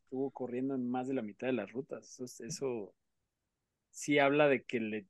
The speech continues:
le, o sea, lo trajeron para darle ese rol,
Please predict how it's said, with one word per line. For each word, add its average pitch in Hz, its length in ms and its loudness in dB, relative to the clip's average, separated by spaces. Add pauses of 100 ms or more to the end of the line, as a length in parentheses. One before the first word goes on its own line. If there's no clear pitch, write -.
(120)
le, 120 360 -2
o 110 100 -18
sea, 113 120 -10
lo 113 100 -6
trajeron 123 340 -6
para 110 160 -6
darle 113 400 -6
ese 113 280 -10
rol, 107 260 -4